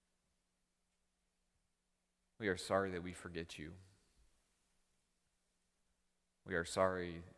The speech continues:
that our world seems to forget you often. As we fit you into a convenient box for our own idea, as we fit you into a convenient box on our schedule, as we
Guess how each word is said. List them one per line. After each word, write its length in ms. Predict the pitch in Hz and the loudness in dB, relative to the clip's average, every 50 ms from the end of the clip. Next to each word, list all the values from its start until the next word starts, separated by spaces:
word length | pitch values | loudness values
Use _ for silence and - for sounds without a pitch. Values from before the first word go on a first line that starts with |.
| - - - _ _ _ _ _ _ _ _ _ _ _ _ _ _ _ _ _ _ _ _ _ _ _ _ _ _ _ - | -20 -20 -20 _ _ _ _ _ _ _ _ _ _ _ _ _ _ _ _ _ _ _ _ _ _ _ _ _ _ _ -6
that 80 | 90 | -4
our 120 | 87 87 - - - 98 | -4 -4 -6 -10 -16 -6
world 340 | 98 95 95 92 90 90 - | 0 2 4 4 2 0 -4
seems 240 | - - 92 90 - | -8 -10 -10 -10 -12
to 80 | - 90 | -12 -12
forget 380 | - - 85 90 87 - - | -12 -10 -8 -8 -8 -6 -8
you 100 | 92 85 - - | -8 -8 -2 -2
often. 300 | 85 87 - - 90 90 87 90 95 98 - _ _ _ _ _ _ _ _ _ _ _ _ _ _ _ _ _ _ _ _ _ _ _ _ _ _ _ - - _ - _ _ _ _ _ _ _ _ _ _ - | -2 -2 -2 -8 -12 -14 -14 -16 -18 -20 -20 _ _ _ _ _ _ _ _ _ _ _ _ _ _ _ _ _ _ _ _ _ _ _ _ _ _ _ -20 -20 _ -20 _ _ _ _ _ _ _ _ _ _ -16
As 120 | 87 90 | -10 -8
we 80 | 92 87 | -8 -8
fit 300 | - - 113 101 - - | -2 -2 -2 -2 -2 -2
you 120 | 98 92 | -4 -2
into 440 | 90 90 92 92 92 90 - - 90 | -2 -2 -2 -4 -4 -8 -8 -8 -8
a 40 | 87 | -8
convenient 520 | - 95 90 92 95 95 92 87 80 - | -6 -8 -6 -6 -6 -6 -6 -8 -6 2
box 420 | - 92 92 92 98 - - - - | 4 4 4 4 0 -4 -8 -10 -8
for 160 | - 98 92 | -6 -4 -2
our 160 | 90 90 90 | 0 0 0
own 220 | 90 92 92 90 92 - | -2 -2 -6 -8 -8 -8
idea, 560 | - 95 95 87 82 92 92 95 95 98 98 98 104 110 - - _ _ _ _ _ _ _ _ _ _ - | -6 -6 -6 -8 -8 -8 -6 -4 -4 -4 -4 -6 -10 -14 -20 -20 _ _ _ _ _ _ _ _ _ _ -12
as 120 | 95 85 | -10 -8
we 80 | 95 92 | -8 -8
fit 280 | - - 101 - - | -4 -4 -4 -4 -4
you 120 | - 92 92 | -4 -4 -4
into 260 | 90 92 - - 92 | -6 -8 -8 -8 -10
a 40 | 87 | -10
convenient 520 | - - 82 - 98 98 92 90 87 82 | -10 -12 -12 -10 -8 -8 -8 -8 -10 -6
box 380 | - 90 90 92 92 - - - | -4 -2 -2 -2 -4 -8 -12 -12
on 100 | - 90 | -10 -10
our 100 | 87 82 | -10 -10
schedule, 600 | - - - 98 95 92 95 104 101 95 98 101 104 - _ _ _ _ _ _ _ _ _ _ _ _ _ _ _ _ _ | -12 -10 -8 -6 -6 -6 -6 -8 -8 -8 -8 -10 -14 -20 _ _ _ _ _ _ _ _ _ _ _ _ _ _ _ _ _
as 160 | - 98 92 92 | -12 -10 -8 -6
we 300 | 95 92 90 90 - | -6 -6 -6 -6 -10